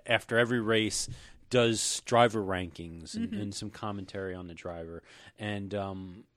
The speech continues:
Speaker 1: they, they gave a little bit of commentary on Will Stevens and his performance.
Speaker 2: <laughs>
Speaker 1: Um,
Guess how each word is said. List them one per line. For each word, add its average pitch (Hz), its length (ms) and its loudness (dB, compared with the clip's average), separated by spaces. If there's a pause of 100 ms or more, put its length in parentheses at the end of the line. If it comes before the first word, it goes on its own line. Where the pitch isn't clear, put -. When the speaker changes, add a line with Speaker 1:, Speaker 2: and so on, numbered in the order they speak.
(360)
Speaker 1:
they, 117 240 -2
they 123 160 0
gave 127 260 0
a 127 60 0
little 117 200 -2
bit 104 120 0
of 95 80 -4
commentary 95 540 -6
on 90 160 -8
Will 87 160 -8
Stevens 85 480 -10
and 82 100 -14
his 85 160 -12
performance. - 720 -14 (220)
Speaker 2:
<laughs> - 240 -2
Speaker 1:
Um, 87 400 -8